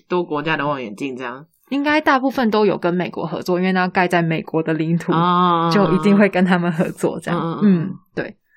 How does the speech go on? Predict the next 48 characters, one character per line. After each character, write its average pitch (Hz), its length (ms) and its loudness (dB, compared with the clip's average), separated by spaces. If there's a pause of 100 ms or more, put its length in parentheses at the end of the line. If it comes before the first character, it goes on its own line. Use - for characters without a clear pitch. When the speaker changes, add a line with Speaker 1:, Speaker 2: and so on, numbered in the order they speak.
Speaker 2:
那 320 120 0
边 294 220 0
的 269 80 0
好 185 200 -2
处 233 220 -4
是 226 180 -2
因 220 60 2
为 226 60 4
它 208 100 2
够 202 340 -2
高， 85 380 -6
Speaker 1:
嗯。 156 340 -4
Speaker 2:
所 - 140 0
以 247 80 4
你 202 120 2
越 226 180 2
高， 180 200 0
你 175 120 -2
湿 170 200 -6
度 170 140 -2
会 170 120 -2
越 - 180 -4
低。 - 380 -14 (240)
Speaker 1:
嗯， 160 140 -2
嗯， 147 220 -8
嗯。 147 80 -8
Speaker 2:
嗯， 185 200 0
然 180 100 0
后 202 40 0
他 240 80 2
们 240 240 2
的 190 180 2
山 214 400 0
也 185 100 2
不 175 140 -4
像 190 220 0
台 170 160 -2
湾 170 160 0
这 185 80 0
么 170 140 -2
陡 - 300 -4
峭。 - 200 -4 (360)
Speaker 1:
哦。 117 360 -18 (360)
Speaker 2:
对， 170 100 -4 (340)
是 254 200 -2
你 196 180 2
可 175 240 0
以 175 320 -2